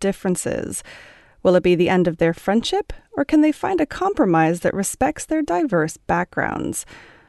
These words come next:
Also, something about Bajoran treaties and Vedic burial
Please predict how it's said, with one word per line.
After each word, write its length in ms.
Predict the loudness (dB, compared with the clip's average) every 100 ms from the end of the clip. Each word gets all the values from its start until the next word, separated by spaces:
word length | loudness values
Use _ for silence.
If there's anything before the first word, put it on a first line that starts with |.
| _ 2
Also, 520 | 4 4 2 2 0
something 380 | 2 0 2 2
about 280 | 4 2 0
Bajoran 440 | -2 0 2 2
treaties 480 | 0 -2 0 2 2
and 140 | 2
Vedic 320 | 2 2 2
burial 580 | 0 0 2 2 2 0